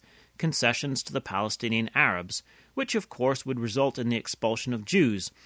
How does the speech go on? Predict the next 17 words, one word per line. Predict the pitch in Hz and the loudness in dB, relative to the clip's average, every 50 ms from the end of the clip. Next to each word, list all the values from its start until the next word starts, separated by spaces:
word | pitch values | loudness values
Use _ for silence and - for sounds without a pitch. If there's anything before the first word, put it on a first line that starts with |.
| - - _ | -20 -20 _
from | - 151 147 | -4 0 0
the | 147 139 | 0 0
contested | - - 131 120 - 160 165 165 - - 180 160 135 | 0 -2 -2 -2 2 2 2 2 2 -2 -2 -2 0
biblical | 131 127 135 139 - 156 147 | -2 -2 -2 -4 -2 -4 -4
heartland | - - - 110 107 - 104 104 107 107 | -4 0 2 2 2 2 0 0 0 0
of | 110 98 | -2 -2
Israel. | 107 110 120 107 110 98 90 85 85 104 - _ _ _ _ _ _ _ _ _ _ _ _ - | -2 -4 -2 -2 -2 -4 -4 -6 -8 -10 -16 _ _ _ _ _ _ _ _ _ _ _ _ -4
A | 120 | -2
survey | - - - 220 247 214 151 151 143 | 0 2 4 4 4 6 6 6 6
of | 143 135 120 | 6 4 4
other | 160 170 165 143 | 4 4 4 0
Time | - - - 165 160 147 135 | -2 0 2 4 4 4 4
magazine | 135 143 147 151 135 139 123 135 123 117 | 2 2 2 2 2 0 0 2 0 0
covers | 107 - - 214 160 110 107 120 123 - | -2 0 0 0 0 2 0 0 -2 -4
tells | - - 117 104 107 104 95 | -6 -2 -2 0 0 -2 -2
the | 113 120 | -2 -2
story. | - - - 147 135 120 104 92 87 90 | -2 0 2 2 2 4 2 2 -2 -6